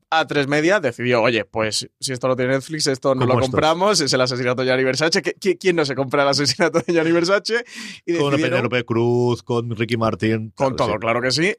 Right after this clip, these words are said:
Speaker 1: Eh, estrenarlo el pasado domingo, eh, por la noche en maratón hasta las cuatro o cinco o las seis de la mañana que se
Speaker 2: En
Speaker 1: pegaron.
Speaker 2: competencia con Supervivientes, tres episodios, uno detrás de otro el domingo.
Speaker 1: Se fundieron prácticamente la serie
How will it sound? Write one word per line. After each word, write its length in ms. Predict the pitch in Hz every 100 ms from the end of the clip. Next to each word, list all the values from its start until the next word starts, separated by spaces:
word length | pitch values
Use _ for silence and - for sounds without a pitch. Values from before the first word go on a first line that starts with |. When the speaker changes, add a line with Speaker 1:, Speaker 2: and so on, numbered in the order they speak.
| -
Speaker 1:
Eh, 500 | 143 135 131 127 -
estrenarlo 880 | 139 - 135 139 156 151 127 117 -
el 320 | 127 123 113
pasado 380 | 123 117 131 135
domingo, 580 | 139 147 170 165 202 220 _ _ _ -
eh, 160 | 131
por 160 | 104 123
la 80 | 123
noche 300 | 156 - 131
en 40 |
maratón 460 | 123 117 113 151 147
hasta 360 | 123 117 110
las 200 | 107 110
cuatro 280 | - 135 139
o 40 | 135
cinco 240 | 143 135
o 20 |
las 140 | 135 127
seis 160 | 131
de 60 | 131
la 60 | 131
mañana 320 | 135 156 156
que 60 |
se 60 | 143
Speaker 2:
En 60 | 151
Speaker 1:
pegaron. 240 | 175 233
Speaker 2:
competencia 420 | 117 127 165 131
con 120 | 110
Supervivientes, 840 | - 151 143 107 123 135 135 131 -
tres 300 | 135 127 -
episodios, 580 | 104 98 117 113 117 -
uno 200 | 127 107
detrás 300 | 92 87 90
de 80 | 90
otro 200 | 92 85
el 40 |
domingo. 280 | 71 58 - - _
Speaker 1:
Se 220 | - - 123
fundieron 540 | 127 127 139 135 104
prácticamente 680 | 120 120 - 123 127 123 135
la 120 | 135
serie 360 | 175 180 226